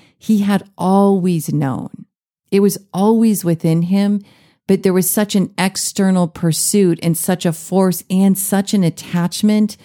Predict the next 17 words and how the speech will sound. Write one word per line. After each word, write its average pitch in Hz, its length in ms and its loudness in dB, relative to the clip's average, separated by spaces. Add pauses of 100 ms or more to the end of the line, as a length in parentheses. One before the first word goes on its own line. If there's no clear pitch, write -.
(360)
that 180 240 0
this 180 160 0
higher 226 460 2
property 185 760 0
of 160 420 0
pulling 196 680 0 (300)
from 185 400 -2
within 165 800 2
or 170 420 2
downloading 170 720 0
from 156 220 -2
above 151 680 0 (380)
was 170 440 2
diminished 165 580 0
and 147 120 -2
cut 156 220 -8
off. - 280 -14